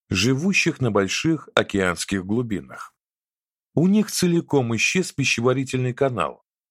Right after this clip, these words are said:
от ротового до анального отверстия включительно. Правда, это касается только взрослых особей. У личинки есть и рот, и кишечник. Подобные преобразования оказались возможны потому,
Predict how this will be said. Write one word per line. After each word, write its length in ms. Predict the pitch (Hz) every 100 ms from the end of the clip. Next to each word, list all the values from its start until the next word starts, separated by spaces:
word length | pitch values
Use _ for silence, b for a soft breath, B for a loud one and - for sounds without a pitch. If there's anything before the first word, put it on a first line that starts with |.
| _
от 180 | 127 120
ротового 600 | 120 107 131 165 190 175
до 180 | 135 135
анального 560 | 113 135 165 160 143 131
отверстия 560 | 110 98 90 - 98
включительно. 840 | 92 - 107 - - 71 67 65 - _ _ _ _ _ _ _ -
Правда, 680 | 160 208 165 156 185 160 -
это 220 | 135 131
касается 680 | 123 127 - 185 175 - 160
только 340 | 139 147 131
взрослых 680 | 131 123 143 107 - 104 -
особей. 540 | 110 - 71 64 - _ _ _ _ -
У 100 | 117
личинки 560 | 117 113 - 190 160
есть 320 | 127 120 113 -
и 60 |
рот, 320 | 117 175 175 -
и 100 | -
кишечник. 680 | 131 127 - 95 - - 65 _ _ _ _ _ _ _
Подобные 600 | - 120 104 110 92 98
преобразования 960 | 95 101 101 98 95 117 147 185 160 143
оказались 580 | 127 117 107 117 104 -
возможны 520 | 110 98 110 98 101
потому, 640 | 95 101 117 143 180 131